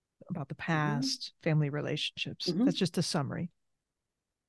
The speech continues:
Speaker 2: Yeah.
Speaker 1: One of the reasons why I like to address a lot of psycho-emotional issues is because that is the root of so many problems.
Speaker 2: Mm-hmm.
Speaker 1: That if we don't get at the root,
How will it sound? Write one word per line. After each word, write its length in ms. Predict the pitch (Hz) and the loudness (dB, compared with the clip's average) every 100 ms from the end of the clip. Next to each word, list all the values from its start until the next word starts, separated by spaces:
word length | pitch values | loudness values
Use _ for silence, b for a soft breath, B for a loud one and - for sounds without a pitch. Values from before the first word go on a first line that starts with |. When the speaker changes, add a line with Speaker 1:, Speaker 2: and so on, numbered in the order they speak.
| _ _ _ | _ _ _
Speaker 2:
Yeah. 180 | 175 185 | 4 4
Speaker 1:
One 240 | 196 247 269 | 8 8 10
of 80 | |
the 100 | 220 | 8
reasons 420 | 180 185 190 175 170 | 8 8 8 6 6
why 460 | 160 156 156 156 - _ _ _ _ - | 2 4 4 2 -2 _ _ _ _ 6
I 200 | 170 165 _ - | 6 6 _ -2
like 360 | 185 180 170 - | 6 8 8 4
to 160 | - 170 | 2 4
address 600 | 156 160 160 160 - - - _ _ - | 6 6 6 6 2 -2 -10 _ _ 0
a 80 | |
lot 380 | 170 160 170 175 | 2 4 6 8
of 200 | 175 156 - _ - | 6 4 -6 _ -6
psycho-emotional 880 | - 180 170 175 160 165 - 180 170 | 2 2 6 6 8 6 6 6 6
issues 520 | 175 - 160 151 - - | 4 2 2 0 -2 0
is 240 | 156 160 - | 2 2 2
because 560 | 165 - 160 151 151 | -4 -4 -2 0 0
that 220 | - 151 147 | 2 4 2
is 120 | 156 | 0
the 140 | 160 | 0
root 540 | 147 160 165 - - - _ _ _ | 0 4 4 2 -6 -10 _ _ _
of 140 | - | -4
so 420 | - - 180 170 165 | 0 4 8 10 10
many 260 | 160 147 | 8 6
problems. 680 | 147 - 147 - 175 165 - b b b b _ _ _ _ _ _ _ - | 2 -4 -6 -8 -10 -8 -10 b b b b _ _ _ _ _ _ _ -10
Speaker 2:
Mm-hmm. 120 | 120 | 2
Speaker 1:
That 160 | 170 160 | 6 8
if 120 | 156 | 6
we 80 | 185 | 6
don't 360 | 175 180 185 170 | 8 8 8 8
get 200 | 180 170 | 6 6
at 100 | 165 | 0
the 100 | 151 | 0
root, 480 | 165 160 120 - | 4 4 2 -4